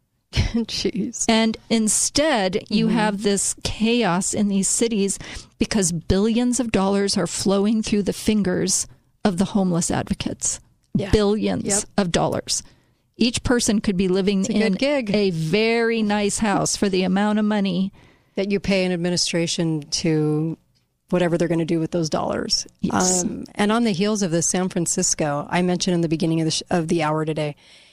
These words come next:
Speaker 1: Sam, this is from the A P. This isn't from, like, The Sun or <laughs> some weird, obscure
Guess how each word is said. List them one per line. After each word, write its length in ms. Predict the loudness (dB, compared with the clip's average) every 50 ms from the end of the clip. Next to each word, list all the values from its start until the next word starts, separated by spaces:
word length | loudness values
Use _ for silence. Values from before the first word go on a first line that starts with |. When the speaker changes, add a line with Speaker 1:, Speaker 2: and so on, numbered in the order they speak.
| _ _ _ _
Speaker 1:
Sam, 340 | -2 0 2 2 2 0 -2
this 200 | -2 -2 0 0
is 80 | 0 0
from 140 | 0 0 0
the 140 | 2 2 2
A 160 | 0 0 0
P. 380 | -2 -2 -2 -2 -2 -2 -2
This 200 | -2 0 0 0
isn't 220 | 0 0 0 -2 -2
from, 160 | -2 -2 0
like, 220 | 0 0 0 0
The 100 | 0 0
Sun 760 | 0 0 0 0 0 0 0 2 0 0 0 0 0 0 0 0
or 420 | 0 0 2 2 2 2 2 2
<laughs> 0 |
some 560 | 2 2 0 0 -2 0 0 0 0 0 -2 -2
weird, 400 | 0 0 2 0 0 0 -2 0
obscure 920 | -2 -2 -2 -2 -2 -4 -4 -2 -2 0 2 2 2 2 2 2 0 -2